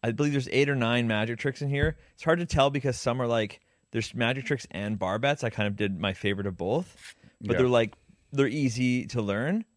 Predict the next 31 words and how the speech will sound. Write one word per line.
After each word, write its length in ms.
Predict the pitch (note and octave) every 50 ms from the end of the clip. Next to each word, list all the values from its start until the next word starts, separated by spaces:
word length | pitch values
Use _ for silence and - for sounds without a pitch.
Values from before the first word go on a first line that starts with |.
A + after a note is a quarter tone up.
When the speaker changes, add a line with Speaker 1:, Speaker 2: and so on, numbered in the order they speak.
| _ _ -
Speaker 1:
but 100 | A#2+ G#2+
they're 100 | A2+ G#2+
bangers. 460 | G2 G#2+ G2+ G#2 G2+ G2 F#2 F#2+ G#2+
Like, 80 | G#2 G#2
I 80 | G#2+
didn't 140 | A2+ B2+ C3
put 160 | C3+ C#3+ C3
any 140 | B2+ B2 B2
easy 280 | A#2 G#2+ A#2 A2+ G#2+ A2
ones 180 | G#2 G#2 G#2 G2
that 100 | G#2 F#2
are 60 | F#2
stupid. 500 | - - - G#2 G#2 G2 G2 F#2 F2+ - - _ _ -
These 200 | F#2+ F#2+ - -
Speaker 2:
Right. 120 | D#3 C#3 -
Speaker 1:
are, 20 | - _ _ _ -
they're, 160 | D3+ - - - _ _ _ _
sorry, 240 | - - D#3+ B2 A2+
they're, 240 | G#2+ C3+ C3+ - -
they're 220 | - A#2+ C3+ C#3
all 120 | D3+ D3+ C#3
funny. 520 | - - - C3+ A2+ G2 E2+ - - _ _ _ _ _ -
Speaker 2:
Yeah. 240 | G2+ G2 F2+ F2 - - -
Speaker 1:
Every 220 | C3 D3+ D#3+ F3 D#3+
single 240 | - F3+ F#3 F3
one 180 | D3 C3+ C3 B2+
of 60 | B2+
these 220 | C3 C3+ C#3 C3+ F#2
is 160 | A2 G#2+ -
funny, 520 | - - - G2 F#2+ A2 C#3 F#3 A3 G#3+ -
Speaker 2:
Yeah. 200 | G2 F2 D2+